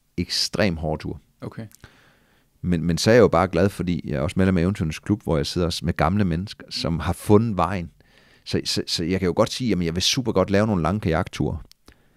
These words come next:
Speaker 1: Men det er nok ikke nu, jeg skal fyre dem af.
Speaker 2: Mm.
Speaker 1: Fordi kajak kan du blive ved i længere, end du kan at lave en hård vandretur. Så hvis jeg vil have en eller anden hård, lang tur, som jeg har haft med Alaska på tværs, så skal den falde her måske ind i halvtreds.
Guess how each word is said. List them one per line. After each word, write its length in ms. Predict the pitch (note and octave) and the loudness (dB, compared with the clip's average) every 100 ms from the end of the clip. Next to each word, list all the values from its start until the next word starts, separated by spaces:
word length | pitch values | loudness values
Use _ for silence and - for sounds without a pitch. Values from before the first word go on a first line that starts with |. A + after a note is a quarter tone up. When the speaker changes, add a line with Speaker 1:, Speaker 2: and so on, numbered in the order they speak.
| _ _ _ | _ _ _
Speaker 1:
Men 120 | E2+ | -2
det 80 | E2+ | 2
er 40 | |
nok 160 | E2+ G2 | 2 2
ikke 180 | B2 A2 | 0 2
nu, 140 | A2+ | 2
jeg 100 | G2+ | 2
skal 140 | - G2 | 0 -4
fyre 200 | - E2 | -2 0
dem 120 | E2+ | 0
af. 160 | - - _ _ | -2 -6 _ _
Speaker 2:
Mm. 100 | B2 B2 - A2 | -20 -20 -20 -10
Speaker 1:
Fordi 140 | - F2 | -4 -2
kajak 380 | - D#2+ F#2+ - | 2 2 2 0
kan 100 | - | -4
du 60 | |
blive 220 | F2+ F2+ E2+ | -2 0 0
ved 100 | F#2 | 0
i 120 | G2 | 0
længere, 400 | F#2 G2+ B2+ - - | 0 -2 -2 -6 -6
end 120 | E2 | -8
du 80 | - | -8
kan 260 | - D#2 D2+ - _ _ - | -6 -6 -6 -12 _ _ -6
at 60 | |
lave 120 | D#2 | -2
en 60 | F2+ | -2
hård 200 | E2 D2+ | -2 -2
vandretur. 480 | D2 - - - - | -2 -2 -4 -8 -10
Så 100 | - | -6
hvis 140 | F2 F2+ | -2 0
jeg 80 | E2+ | 0
vil 80 | |
have 180 | F2 B2 | 2 2
en 120 | A#2+ G#2 | 2 2
eller 120 | F2+ | 0
anden 220 | A2+ G#2+ - - _ _ - | 0 -2 -8 -20 _ _ -2
hård, 380 | - B2 - - - | 6 6 6 -4 -8
lang 480 | F2+ F2 G2+ A2+ E2+ | 0 4 6 4 2
tur, 240 | - G2 | -4 -2
som 160 | F2 E2 | -2 -2
jeg 80 | D2 | 0
har 60 | |
haft 180 | D#2 - | 0 0
med 100 | F#2 | 0
Alaska 280 | D#2+ F#2 - | 2 0 -2
på 80 | D#2+ | -4
tværs, 280 | - F#2 - | 0 0 0
så 140 | - | -4
skal 140 | - A#2 | -2 -2
den 80 | |
falde 300 | F#2+ G#2+ G#2 | 0 4 4
her 200 | G#2+ F2+ | 4 2
måske 260 | E2 E2+ F2+ | 0 -2 -2
ind 100 | G2 | 0
i 40 | |
halvtreds. 540 | G2+ D#2 - G2 - | 0 0 -2 -6 -6